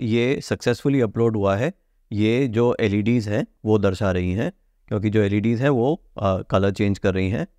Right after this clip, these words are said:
रेड, ग्रीन और ब्लू। तो ये स्केच सक्सेसफुली अपने Arduino में लोड करने के बाद आपको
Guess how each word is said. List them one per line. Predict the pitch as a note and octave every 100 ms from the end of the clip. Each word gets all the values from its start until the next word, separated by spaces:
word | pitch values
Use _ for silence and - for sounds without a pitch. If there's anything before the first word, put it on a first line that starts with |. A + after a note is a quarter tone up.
| -
रेड, | G2 G2 F#2+ -
ग्रीन | G#2 G2 F#2+ F#2+ _ -
और | G2+ F#2 F#2 - - _ -
ब्लू। | F#2+ G#2 G3 _ _ _ _ _ _ _ _ _ _ -
तो | C#3 - - - -
ये | A2 C3 -
स्केच | - - C3 - -
सक्सेसफुली | A#2+ - B2+ - D3+ C3+ C#3+ - - _ -
अपने | G#2+ A#2+
Arduino | A2 G2 G2 A2 B2
में | A#2+
लोड | A2 G#2+ G2+
करने | G2+ G2+
के | G2+
बाद | F#2 F#2+ E3+ _ -
आपको | G2 - - E3